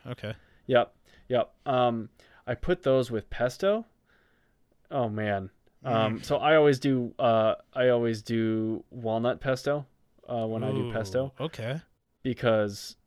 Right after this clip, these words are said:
Speaker 1: uh, let's face it, I can't afford pine nuts. Um,
Speaker 2: I like a cashew pesto personally.
Speaker 1: Whoa.
Speaker 2: Yeah, yeah.
Speaker 1: I, I don't know if I've had one.
Speaker 2: Mm, mm. I think it's just
Speaker 1: Hmm.
Speaker 2: as good as pine nuts personally.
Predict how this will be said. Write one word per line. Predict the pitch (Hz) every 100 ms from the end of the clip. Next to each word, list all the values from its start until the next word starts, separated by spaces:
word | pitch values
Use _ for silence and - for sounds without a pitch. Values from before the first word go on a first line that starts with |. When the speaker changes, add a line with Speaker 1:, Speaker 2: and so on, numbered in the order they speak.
| _ _ -
Speaker 1:
uh, | 117
let's | 113 113 110
face | 113 113
it, | 127
I | 113 101
can't | 110 104
afford | - 101
pine | 104 104
nuts. | 113 - - -
Um, | 117 107 104 104 165
Speaker 2:
I |
like | 269 311
a | 156
cashew | - 127 - 120 113
pesto | 98 - - 92
personally. | - 101 - 98 95 117 _ _ _
Speaker 1:
Whoa. | 123 120 123 123 185 220 156 120 101 95 -
Speaker 2:
Yeah, | 131 - - -
yeah. | 131 110
Speaker 1:
I, | 110 113 120 - - - -
I | 117
don't | 113 117
know | 117 117
if | 123
I've | 117 110
had | 120 180
one. | 160 104 95 110 143 131 107 - - _
Speaker 2:
Mm, | 165 156
mm. | - - - -
I | -
think | 170 135
it's | -
just | 240 202
Speaker 1:
Hmm. |
Speaker 2:
as | 123
good | 123
as | 113
pine | 123 110
nuts | 101 -
personally. | 117 - 101 104